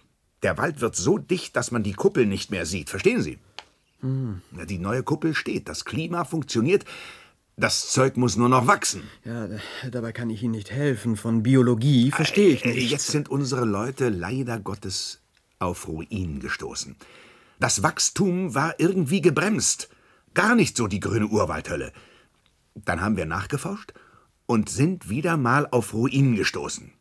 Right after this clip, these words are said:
Speaker 1: Das ganze Gelände hier war früher eine Stadt, die irgendwann am Anfang des Jahrhunderts aufgegeben werden musste. Und jetzt stoßen wir an allen Ecken und Enden auf Beton. Und machen Sie mal aus Beton Natur.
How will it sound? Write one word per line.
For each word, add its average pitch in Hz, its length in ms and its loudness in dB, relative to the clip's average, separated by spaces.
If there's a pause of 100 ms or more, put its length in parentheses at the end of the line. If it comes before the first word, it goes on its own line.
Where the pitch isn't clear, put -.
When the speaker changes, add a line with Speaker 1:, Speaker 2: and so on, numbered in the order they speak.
(340)
Speaker 1:
Das 104 220 -4
ganze 180 380 -2
Gelände 143 460 2
hier 175 260 2
war 120 160 4
früher 160 420 0
eine 127 240 2
Stadt, - 460 -4
die 101 160 -2
irgendwann 135 480 2
am 110 140 0
Anfang 151 360 -2
des 131 180 -2
Jahrhunderts 123 600 -2
aufgegeben 151 580 0
werden 180 180 0
musste. 208 300 2 (880)
Und 101 240 4
jetzt - 400 -4
stoßen 131 460 2
wir 110 160 4
an 87 200 -2
allen 120 400 4
Ecken 104 300 0
und 92 200 -4
Enden 104 260 2
auf 101 240 -4
Beton. 95 460 2 (880)
Und - 140 -12
machen 110 220 -2
Sie 101 80 0
mal 98 140 2
aus 87 140 -4
Beton 139 520 0
Natur. 131 440 2